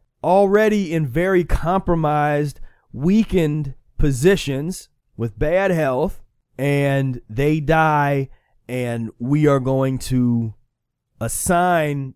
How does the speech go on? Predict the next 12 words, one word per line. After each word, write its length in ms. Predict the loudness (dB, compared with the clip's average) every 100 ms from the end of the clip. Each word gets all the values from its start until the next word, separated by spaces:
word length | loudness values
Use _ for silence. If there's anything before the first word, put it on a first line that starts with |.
| _
this 600 | -12 -2 0 0 -4 -16 _ _ _ _
disease 540 | -10 -6 -2 0 -2 -2
to 100 | -8
them. 300 | -6 -8 -4
This 220 | -2 -2
is 120 | -6
why 280 | -6 -4 -4
they 160 | -6 -6
died. 400 | -6 -8 -12 -18 -20 _ _ _ _ -8
Not 420 | -2 2 2 2
because 680 | 0 4 4 6 4 2 -2
of 680 | 0 4 4 2 -2 -8